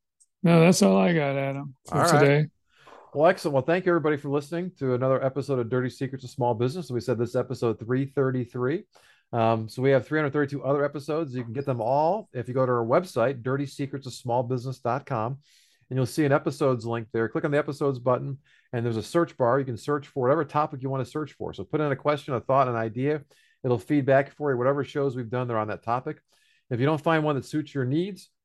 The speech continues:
Speaker 2: send us an email at radio at maximum V P dot com or give us a call, three three zero, eight four nine, zero six seven zero. Be happy to answer the question for you directly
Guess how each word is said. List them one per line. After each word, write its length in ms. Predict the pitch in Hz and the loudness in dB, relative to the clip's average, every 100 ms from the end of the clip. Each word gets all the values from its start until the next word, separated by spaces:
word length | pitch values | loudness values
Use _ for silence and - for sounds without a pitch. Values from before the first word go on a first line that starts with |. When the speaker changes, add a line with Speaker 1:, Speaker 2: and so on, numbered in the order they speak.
| _ _ | _ _
Speaker 2:
send 220 | - 160 | -2 0
us 100 | 143 | 0
an 120 | 131 | -2
email 520 | 143 165 175 202 247 _ - | -2 -2 -2 -2 -4 _ -10
at 120 | - | -10
radio 680 | 104 123 151 165 170 196 240 _ - | -2 2 4 4 4 2 -4 _ -12
at 160 | - | -10
maximum 680 | 113 120 139 - 139 135 117 | -4 -2 -4 -6 -4 -2 -2
V 200 | 123 131 | -4 -4
P 220 | 139 131 | -4 -2
dot 240 | 123 117 | 0 0
com 380 | - 120 131 170 - _ - | -2 -4 -4 -6 -12 _ -8
or 100 | 113 | -2
give 140 | 135 | 0
us 140 | 165 - | 0 -4
a 40 | |
call, 460 | 143 123 135 180 147 - | -2 2 2 0 -8 -8
three 160 | 135 | -6
three 240 | 143 147 135 | -4 -2 -2
zero, 440 | 123 123 139 165 | 0 0 0 0
eight 200 | 123 120 | -4 -6
four 200 | - 127 | -6 -6
nine, 460 | 120 104 110 123 107 | -4 -2 -4 -6 -10
zero 280 | 98 113 110 | -6 -4 -4
six 300 | - 117 - | -4 -12 -6
seven 260 | 113 120 | -6 -4
zero. 340 | 104 101 120 139 _ _ _ | -6 -4 -4 -6 _ _ _
Be 80 | 120 | 2
happy 220 | 127 135 | 2 2
to 80 | 127 | 0
answer 240 | 123 123 | -2 -4
the 60 | 123 | -6
question 280 | 135 127 117 | -2 -4 -4
for 160 | 120 113 | -6 -4
you 60 | |
directly 460 | 107 135 - 220 | 0 0 0 -8